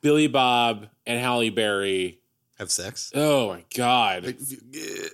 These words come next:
Speaker 1: Like, it's a good movie.
Speaker 2: Mm.
Speaker 1: I feel like you're not supposed to like it.
Speaker 2: Interesting.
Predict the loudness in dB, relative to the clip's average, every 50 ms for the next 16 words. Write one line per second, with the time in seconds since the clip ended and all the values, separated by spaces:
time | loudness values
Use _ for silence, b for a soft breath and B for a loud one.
0 | -14 _ _ _ 2 4 4 4 4 0 -6 -8 _ 0 0 2 4 2 2 2
1 | 2 4 4 4 4 4 4 4 4 4 4 2 2 2 0 0 -2 -6 _ -4
2 | -2 -2 0 -2 -2 -4 -2 -2 -2 0 2 2 2 2 2 2 4 4 2 2
3 | 0 -2 0 0 0 0 -2 -4 -6 -6 -6 -6 -8 -10 -14 -16 _ _ _ _
4 | _ _ _ _ -6 -4 -4 0 0 0 0 0 -2 -2 -6